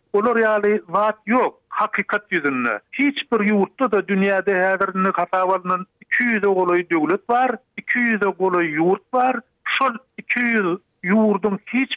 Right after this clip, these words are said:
birinde de bagtyarlyk ýa-da berkararlyk ýok. Ähli ýeriň öz arasy kynçylyklary özüne ýeterlik. Şol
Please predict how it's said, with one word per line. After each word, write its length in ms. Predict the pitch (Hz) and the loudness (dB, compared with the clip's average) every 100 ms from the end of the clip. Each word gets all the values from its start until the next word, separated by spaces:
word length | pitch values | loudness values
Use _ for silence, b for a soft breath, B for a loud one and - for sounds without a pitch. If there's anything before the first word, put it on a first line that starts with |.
| 226 | 0
birinde 480 | 226 208 196 190 | 0 0 0 0
de 100 | 180 180 | 0 -2
bagtyarlyk 840 | 202 185 - 185 185 185 185 254 - | -2 -2 -2 -2 0 0 -2 -4 -2
ýa-da 320 | 196 202 196 180 | -2 0 -2 -2
berkararlyk 760 | 180 175 - 170 170 160 202 - - | -2 -2 -4 -2 -2 -2 -6 -10 -4
ýok. 260 | 226 185 - _ | 0 0 -2 _
Ähli 320 | 196 185 - 247 | -4 -4 -2 0
ýeriň 240 | 226 214 214 | 2 0 -2
öz 260 | 214 208 208 - - | 0 2 0 -4 -6
arasy 720 | 196 190 - 165 220 226 226 _ - | -2 -2 -4 -4 0 0 -2 _ -4
kynçylyklary 800 | 220 208 - 220 - 208 208 214 | -2 0 -2 -4 -2 -2 0 0
özüne 440 | 208 202 185 185 196 | 0 0 0 -2 -2
ýeterlik. 720 | 180 190 - 175 151 170 - - _ | -2 -4 -2 -4 -4 -6 -6 -14 _
Şol 380 | - - 254 226 | -6 -2 0 -2